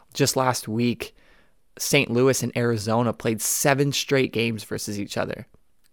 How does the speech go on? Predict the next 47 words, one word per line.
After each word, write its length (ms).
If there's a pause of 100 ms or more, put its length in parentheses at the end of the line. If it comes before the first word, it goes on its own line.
(120)
That's 160
like 80
a, 140
that's 180
like 80
a 100
playoff 400
series. 560 (320)
But 140
I 60
guess 160
the 80
good 240
thing 140
is 120
that 160
the, 160
they 160
won't 240
see 220
each 140
other 200
again 260
all 120
season, 500
or 80
they 80
might 180
play 180
at 100
least 340 (220)
maybe 180
once 340
or 60
twice 420
more, 380
and 100
then 120
maybe 240
in 80
the 80
playoffs, 540
who 140
knows? 360 (600)
We'll 120
see. 300
But 320